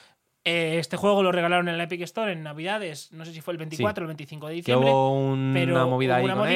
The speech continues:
Speaker 2: ello.
Speaker 1: una movida que lo comentamos aquí.
Speaker 2: Sí.
Speaker 1: Fue solo un día,
Speaker 2: Sí.
Speaker 1: que es la cosa, mucha
Speaker 2: Aquí
Speaker 1: gente
Speaker 2: tenéis
Speaker 1: no la
Speaker 2: una
Speaker 1: pilló,
Speaker 2: semana entera para
Speaker 1: y aquí
Speaker 2: pillarlo.
Speaker 1: tenéis una semana.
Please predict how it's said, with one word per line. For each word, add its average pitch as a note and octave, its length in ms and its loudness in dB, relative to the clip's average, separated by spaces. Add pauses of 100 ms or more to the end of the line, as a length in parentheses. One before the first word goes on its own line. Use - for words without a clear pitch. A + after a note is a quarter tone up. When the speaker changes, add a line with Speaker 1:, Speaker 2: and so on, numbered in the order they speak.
Speaker 2:
ello. F#3 100 0
Speaker 1:
una G3 100 2
movida G#3 200 0
que F#3 80 -8
lo D#3 80 -8
comentamos C#3+ 340 -12
aquí. A3 240 -6
Speaker 2:
Sí. G#2+ 180 -6 (180)
Speaker 1:
Fue D#3+ 140 -6
solo E3+ 220 -2
un F#3+ 80 0
día, A3 360 0 (200)
Speaker 2:
Sí. - 200 -14
Speaker 1:
que - 120 -14
es C#3+ 100 -12
la D#3 100 -6
cosa, G3 240 -4
mucha E3+ 220 -6
Speaker 2:
Aquí B2 60 0
Speaker 1:
gente C#3 120 0
Speaker 2:
tenéis F3 180 2
Speaker 1:
no F3 60 0
la - 40 0
Speaker 2:
una E3 80 4
Speaker 1:
pilló, D3+ 80 0
Speaker 2:
semana D#3+ 160 2
entera D3 240 2
para C3+ 100 0
Speaker 1:
y D#3+ 100 0
aquí D#3 100 -2
Speaker 2:
pillarlo. E3+ 140 -2
Speaker 1:
tenéis E3+ 180 -6
una F3 100 -4
semana. C#3 400 -10